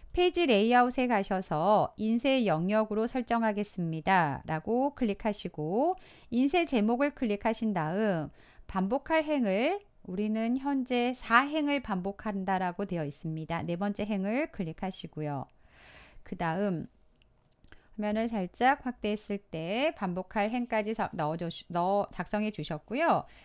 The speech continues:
메모는, 메모는 현재 없음이라고 되어 있는데 문제 보니까 시트에 표시된 대로 메모를 표시하라고 되어 있고 한 페이지의 모든 열을 맞춰 인쇄될 수 있도록 페이지 탭에 가시면 현재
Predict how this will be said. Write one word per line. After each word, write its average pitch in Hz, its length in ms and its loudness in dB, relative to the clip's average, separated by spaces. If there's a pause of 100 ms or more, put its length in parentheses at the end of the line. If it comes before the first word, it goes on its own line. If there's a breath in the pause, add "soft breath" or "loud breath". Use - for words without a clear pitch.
(220 loud breath)
메모는, 220 840 2
메모는 185 580 -2
현재 302 260 0
없음이라고 254 760 0
되어 196 240 2
있는데 175 720 0
문제 196 280 -4
보니까 185 520 -2
시트에 294 380 -4
표시된 294 500 -2
대로 233 220 0
메모를 180 520 -2
표시하라고 208 640 -2
되어 165 240 -4
있고 151 580 -2 (440 loud breath)
한 359 220 -2
페이지의 349 360 2
모든 240 380 2
열을 269 240 2
맞춰 208 420 2
인쇄될 208 540 0
수 226 140 -6
있도록 180 720 -2
페이지 330 280 0
탭에 277 360 0
가시면 190 760 0
현재 262 480 0